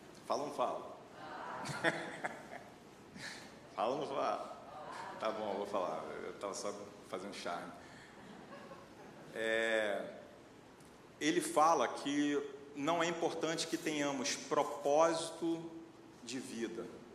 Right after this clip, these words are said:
Não existe uma missão pra cada um de nós, que o importante é que a gente viva essa vida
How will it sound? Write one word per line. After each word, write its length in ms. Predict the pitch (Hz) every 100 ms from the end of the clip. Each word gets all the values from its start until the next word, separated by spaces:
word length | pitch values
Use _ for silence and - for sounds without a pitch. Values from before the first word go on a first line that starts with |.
| - - - - - -
Não 240 | 117 143 170
existe 400 | 160 156 165 170
uma 180 | 156 156
missão 500 | 151 - - 139 139
pra 120 | 127
cada 220 | 127 120
um 140 | 120
de 100 | 120
nós, 580 | 117 95 87 82 - - -
que 140 | 127
o 100 | 135
importante 640 | 147 147 135 - 143 143 139
é 40 |
que 100 | -
a 40 |
gente 260 | 123 139 -
viva 340 | 113 120 143
essa 200 | 135 143
vida 480 | 113 110 127 135 143